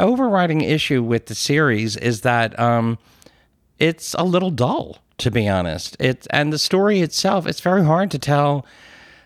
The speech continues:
Uh, you can go in, in one of two directions telling Halston's story. You can make it look all gay and fabulous and sex and drugs and parties and, oh my God, in the beautiful spaces,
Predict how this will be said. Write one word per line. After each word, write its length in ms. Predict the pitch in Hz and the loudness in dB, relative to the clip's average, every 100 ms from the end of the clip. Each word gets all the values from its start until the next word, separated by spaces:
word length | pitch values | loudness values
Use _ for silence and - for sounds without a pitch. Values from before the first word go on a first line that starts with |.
| _ _ - | _ _ 0
Uh, 240 | 120 120 - | 2 2 0
you 140 | 185 | 0
can 100 | 190 | 2
go 180 | 202 208 | 2 2
in, 220 | 196 180 - | 0 -4 -4
in 320 | 156 156 143 - - | -2 -2 -2 -8 -8
one 280 | 151 156 165 | 0 2 2
of 80 | 151 | 0
two 160 | 151 | 0
directions 440 | 143 165 - 120 101 | 0 0 0 -4 -2
telling 300 | 135 123 117 | -2 -2 0
Halston's 400 | 120 - 113 - | -2 -2 -6 -4
story. 320 | 170 170 80 | -2 0 -2
You 160 | 117 | -4
can 320 | 113 127 117 107 - - - - | -2 -2 -2 -4 -14 -20 -20 -2
make 280 | 120 143 175 | 0 2 0
it 60 | |
look 180 | 139 120 | 0 0
all 160 | 127 120 | 0 0
gay 340 | 120 120 123 | 0 2 0
and 180 | 117 107 | -2 -4
fabulous 640 | 127 120 113 110 110 - | -2 -2 0 -2 -2 -2
and 220 | - 104 | -4 -2
sex 420 | - 135 120 - - | 0 0 -2 -4 -4
and 200 | 117 107 | -4 0
drugs 360 | 113 104 - | 0 0 -4
and 180 | - 104 | -6 -6
parties 540 | 117 135 127 110 101 110 | 0 0 2 0 0 0
and, 100 | 107 | 0
oh 40 | |
my 180 | 107 104 | 0 0
God, 200 | 120 104 | 0 0
in 160 | 113 | 0
the 180 | 104 101 - 104 | 0 -2 -4 -4
beautiful 320 | 131 135 113 | -2 -2 -2
spaces, 800 | - - 170 175 - 101 101 | -2 -2 -2 -2 -2 -2 -4